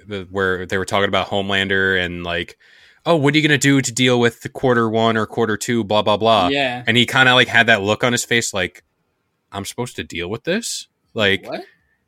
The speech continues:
Speaker 1: like, where's, isn't there someone else?" But, like, no, that's what Homelander wanted. He wanted to be the head honcho of the group, and here he is.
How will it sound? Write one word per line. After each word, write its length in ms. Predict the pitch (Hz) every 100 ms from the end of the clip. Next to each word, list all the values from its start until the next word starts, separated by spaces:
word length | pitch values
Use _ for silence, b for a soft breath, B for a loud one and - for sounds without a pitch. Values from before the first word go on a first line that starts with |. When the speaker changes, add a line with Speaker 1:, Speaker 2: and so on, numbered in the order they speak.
| -
Speaker 1:
like, 160 | 113 117
where's, 260 | 143 151 123 120 - _ _ _ _ - - - -
isn't 200 | 131 147
there 160 | 151
someone 240 | - 147 120
else?" 400 | 110 156 175 -
But, 160 | 147
like, 240 | 151 139 156
no, 180 | 156 92
that's 240 | 101 -
what 120 | 123
Homelander 420 | 123 131 131 131
wanted. 340 | 123 147 120 85
He 140 | 101
wanted 340 | 98 104 117 120
to 80 |
be 240 | 113 110 107
the 220 | 98 92
head 220 | - 107
honcho 440 | - 101 92 98 90
of 60 |
the 80 | 87
group, 320 | 92 92 - -
and 440 | 85 87 92 92 - _ _ _ _ _ _
here 220 | - 98 107
he 100 | 131
is. 300 | 113 92